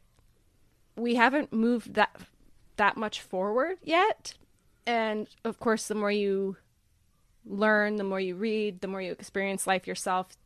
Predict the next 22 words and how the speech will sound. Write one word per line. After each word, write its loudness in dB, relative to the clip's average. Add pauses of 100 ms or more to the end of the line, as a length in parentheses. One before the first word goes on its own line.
the -10
more -6
you -6
realize, -2
like, -6
we -4
still 2
are 4
connected -8
to -6
that -4
time, -12 (480)
you -8
know, -4
and -6
we -6
still -4
are 0
learning -4
and -8
growing. -4
So -6